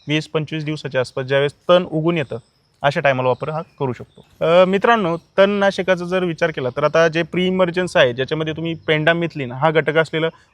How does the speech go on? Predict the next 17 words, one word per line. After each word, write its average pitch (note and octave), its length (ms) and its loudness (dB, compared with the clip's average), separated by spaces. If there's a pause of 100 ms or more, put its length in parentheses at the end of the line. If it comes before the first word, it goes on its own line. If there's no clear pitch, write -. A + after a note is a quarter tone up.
कोणत्याही E3+ 340 2
कंपनीचं F3 580 -2
कोणतंही F3 380 -2
तणनाशक D#3+ 460 0
वापरू D3 240 -2
शकता, B2 300 -10
ज्याच्यामध्ये C#3+ 400 -4
Stromp D#3+ 480 0
Extra D#3 300 0
आहे, C3 240 4 (360)
सातशे D#3 340 0
मिली E3+ 280 -2
प्रति D#3+ 300 -4
एकरासाठी D#3 420 -2
तुम्ही D3+ 260 -4
या D3+ 80 6
तणनाशकाचा D3+ 600 -4